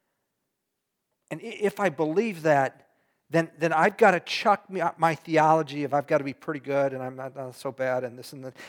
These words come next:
And I've gotta say, it is totally by the grace of God that I am saved through faith.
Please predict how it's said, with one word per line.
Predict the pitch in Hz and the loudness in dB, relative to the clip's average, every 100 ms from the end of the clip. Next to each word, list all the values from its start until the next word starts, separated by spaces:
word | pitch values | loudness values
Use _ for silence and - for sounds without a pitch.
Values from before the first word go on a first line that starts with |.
| - | -12
And | 139 | -6
I've | 151 | -2
gotta | 170 156 | 2 2
say, | - 160 135 | 2 -2 -2
it | 143 143 | -4 -6
is | 135 | -8
totally | - - 214 180 151 - _ _ | -14 -4 -2 0 -2 -8 _ _
by | - 135 | 0 0
the | 120 | -2
grace | - 147 160 - | -4 -2 -2 -6
of | 147 | -16
God | 151 131 127 | -6 -4 -4
that | 135 | -6
I | 135 | -6
am | 127 | -8
saved | - 147 127 120 _ | -10 -4 -4 -4 _
through | - 156 | -16 -16
faith. | - 151 123 123 - | -6 -2 -2 -4 -18